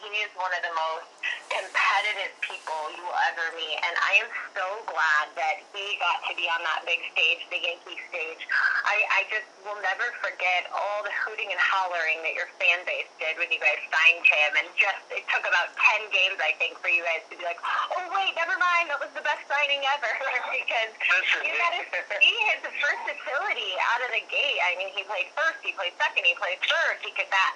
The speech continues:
Speaker 1: anywhere in the order, and he always gets the job done. Like, he is a pack your lunch pail and bring it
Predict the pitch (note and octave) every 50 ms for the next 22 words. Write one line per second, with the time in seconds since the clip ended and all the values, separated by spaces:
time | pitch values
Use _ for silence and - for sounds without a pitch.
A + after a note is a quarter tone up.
0 | - A3 A3+ B3+ - A#3+ A#3+ A3 G#3 G3+ F#3 F3+ F#3 D#3+ E3+ G#3 C#4 - - F#3+
1 | E3+ E3 E3 - - - - - - - - - - G3+ G#3 A3 A3+ - - -
2 | - G#3 G#3+ G#3+ A3 G#3+ G#3+ - - G3+ F3+ - - F3 - G3+ E3 D3+ D#3 -
3 | - E3 D#3+ D#3+ D#3 D#3+ D#3+ E3 - - A#3 A#3+ B3+ B3+ B3 A3 G3 F3+ - E3+
4 | E3+ - - G3 G3+ G#3 G#3 - - G3 F#3+ F3+ F3 F3 - - - - G3 F3
5 | E3+ E3+ E3+ D#3+ D3+ D#3 D#3+ E3+ E3+ E3+ E3 D3+